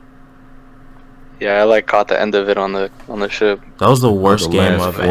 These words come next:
Speaker 2: anything I've
Speaker 3: seconds.
Speaker 2: ever watched in my life.
Speaker 1: <laughs> Was it?
Speaker 2: It was boring as fuck from beginning to end.
Speaker 1: Damn.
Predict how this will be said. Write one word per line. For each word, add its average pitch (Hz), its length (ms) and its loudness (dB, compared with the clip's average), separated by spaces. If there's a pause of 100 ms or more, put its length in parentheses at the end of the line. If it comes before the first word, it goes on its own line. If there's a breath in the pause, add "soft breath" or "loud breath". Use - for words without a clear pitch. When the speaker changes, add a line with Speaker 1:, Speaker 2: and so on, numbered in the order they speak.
Speaker 2:
anything 92 320 -2
I've 90 100 -4
Speaker 3:
seconds. 90 140 -4
Speaker 2:
ever 90 120 -6
watched 87 320 -6
in 85 80 -8
my 85 120 -8
life. 85 380 -10 (340)
Speaker 1:
<laughs> - 580 -6
Was - 280 0
it? - 240 -4 (200)
Speaker 2:
It 107 40 -2
was 113 200 0
boring 107 440 0
as 104 120 -4
fuck 104 280 -2
from 98 200 -4
beginning 92 480 -4
to 90 100 -8
end. 82 360 -8 (1600)
Speaker 1:
Damn. 98 340 -4